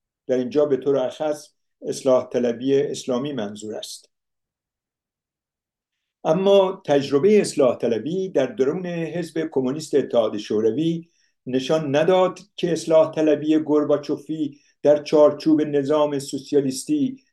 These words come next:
در نهایت به قدرتگیری پوتین می‌انجامد؟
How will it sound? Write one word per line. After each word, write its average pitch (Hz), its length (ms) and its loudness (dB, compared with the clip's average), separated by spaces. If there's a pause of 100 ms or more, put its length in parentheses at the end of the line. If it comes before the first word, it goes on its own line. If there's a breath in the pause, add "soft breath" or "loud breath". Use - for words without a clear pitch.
در 143 200 2
نهایت 143 800 0 (260)
به 139 140 0
قدرتگیری 139 720 2
پوتین 143 520 -8
می‌انجامد؟ 123 840 -6